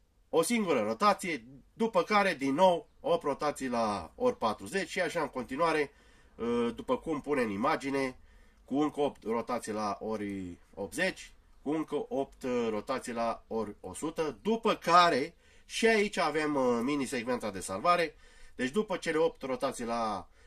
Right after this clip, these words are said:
betor o sută, numai și numai în cazul în care nu obțineți formație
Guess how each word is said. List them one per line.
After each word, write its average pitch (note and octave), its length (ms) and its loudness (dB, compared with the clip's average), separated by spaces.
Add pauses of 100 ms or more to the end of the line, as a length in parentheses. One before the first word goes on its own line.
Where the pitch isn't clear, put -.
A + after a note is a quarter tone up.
(120)
betor D#3+ 340 2
o G#3 80 -2
sută, - 260 -6
numai F3 540 2
și C#3+ 160 -6
numai C3+ 360 -2
în D#3+ 120 -6
cazul B2+ 480 0 (220)
în A#2+ 180 -10
care B2+ 440 0
nu A3 320 0
obțineți - 640 -6 (880)
formație D3 800 2